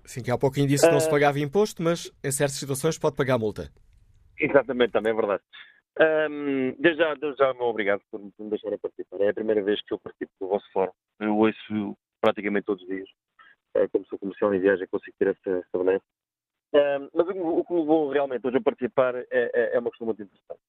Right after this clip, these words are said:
Speaker 2: Ahm, eu, eu fico feliz em viver num país como o nosso.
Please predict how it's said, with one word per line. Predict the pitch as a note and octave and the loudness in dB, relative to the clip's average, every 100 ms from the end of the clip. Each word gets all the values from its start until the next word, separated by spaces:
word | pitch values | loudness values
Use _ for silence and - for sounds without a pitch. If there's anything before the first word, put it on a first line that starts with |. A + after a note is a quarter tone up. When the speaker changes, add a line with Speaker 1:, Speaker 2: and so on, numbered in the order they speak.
| _ A#2+ | _ 0
Speaker 2:
Ahm, | A#2 A2+ A2 A2 G#2 G2+ - | 2 2 0 -4 -8 -10 -2
eu, | D#3 E3+ | 0 2
eu | F3+ | 0
fico | - - | -2 -4
feliz | F3 E3 | 0 0
em | D#3 | 0
viver | C#3 D3 | 0 0
num | C3+ | 0
país | C3 A#2+ | -2 0
como | - G#2+ | 2 2
o | |
nosso. | F#2 - | 0 -4